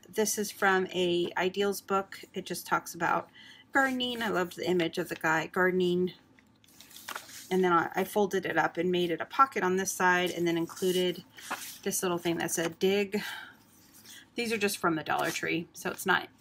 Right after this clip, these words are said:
vintage at all. Um, this one says, "Grow in with love,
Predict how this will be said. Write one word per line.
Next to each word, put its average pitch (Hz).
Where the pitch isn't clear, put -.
vintage 170
at -
all. -
Um, 190
this 190
one 190
says, 175
"Grow 185
in 170
with 160
love, 240